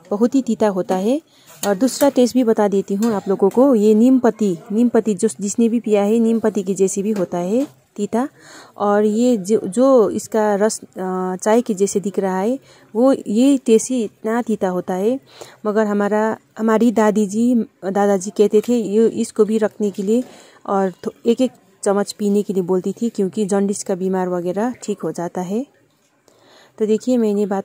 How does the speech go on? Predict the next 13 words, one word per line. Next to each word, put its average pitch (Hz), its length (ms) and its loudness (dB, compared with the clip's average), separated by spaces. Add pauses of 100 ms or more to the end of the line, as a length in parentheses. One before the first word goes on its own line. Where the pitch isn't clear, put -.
में 240 160 0
इसमें 226 380 -2
थोड़ा 190 220 -6
ठंडा 190 300 -4
पानी 190 280 -4
डाल 190 240 -2
के 269 220 -2 (380)
इसको - 260 -2
निचोड़ 196 320 -2
रही 185 200 -2
हूँ, 214 180 -4
निकाल 202 340 -4
के। 226 100 -6